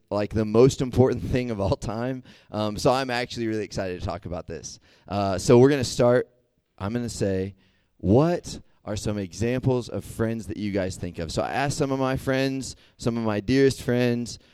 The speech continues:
what they thought, and these were some of the ones they came up with. Maybe.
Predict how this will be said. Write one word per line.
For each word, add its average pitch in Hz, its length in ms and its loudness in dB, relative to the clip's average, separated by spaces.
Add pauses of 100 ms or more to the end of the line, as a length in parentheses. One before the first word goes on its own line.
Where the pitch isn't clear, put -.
what 107 200 4
they 107 180 2
thought, 101 460 0
and 98 220 -6
these 123 500 -2 (200)
were 107 120 -4
some 117 240 -2
of 113 80 -2
the 110 60 0
ones 113 240 -4
they 104 100 -2
came 98 300 -4
up 117 200 -4
with. 175 280 0 (1600)
Maybe. 107 460 -6